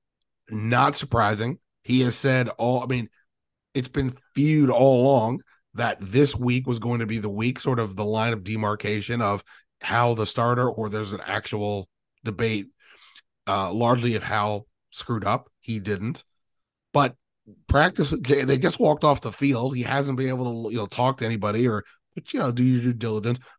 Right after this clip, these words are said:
But there's no debate. It's going to be Hal. He's gotten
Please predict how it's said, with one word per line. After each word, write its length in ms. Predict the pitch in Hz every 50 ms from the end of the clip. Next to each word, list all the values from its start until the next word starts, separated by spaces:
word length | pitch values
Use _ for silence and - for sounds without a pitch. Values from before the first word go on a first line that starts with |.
| _ -
But 180 | 147 135 127
there's 180 | - 139 135 135
no 140 | 143 143 143
debate. 360 | 123 98 - - 92 - - -
It's 160 | 110 101 -
going 220 | - - 131 131
to 40 | 139
be 120 | 139 131
Hal. 440 | 123 113 117 117 113 110 110 110 - - - _ _
He's 180 | _ 123 123 120
gotten 380 | 123 123 113 110 117 113 110